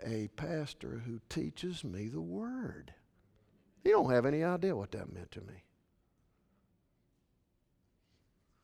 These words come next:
'Cause, can I tell you something? I can do the light show. I can do picking you up in the golf cart. I can do the coffee bar.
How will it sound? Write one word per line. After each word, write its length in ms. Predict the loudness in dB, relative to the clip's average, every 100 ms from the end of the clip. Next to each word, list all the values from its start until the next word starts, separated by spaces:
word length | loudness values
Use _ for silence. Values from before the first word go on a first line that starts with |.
| _ _ _ _ _ -2
'Cause, 180 | 4 6 4 6
can 120 | 6
I 80 | 6
tell 160 | 6
you 80 | 2
something? 260 | 2 -2 -2
I 120 | 0 0
can 100 | 2
do 120 | 2
the 120 | 2
light 280 | 0 0 -2
show. 360 | -4 -4 -4 -10 _ _ _ _ _ _ _ _ _ -20 -20 -20 -20 8
I 120 | 10
can 100 | 10
do 160 | 10 6
picking 340 | 8 6 6
you 140 | 2 2
up 80 | 2
in 60 |
the 60 | 0
golf 300 | 2 2 0
cart. 280 | -2 -2 -2 4
I 140 | 6
can 100 | 6
do 140 | 4
the 80 | 4
coffee 340 | 4 4 4 0
bar. 340 | -4 -6 -6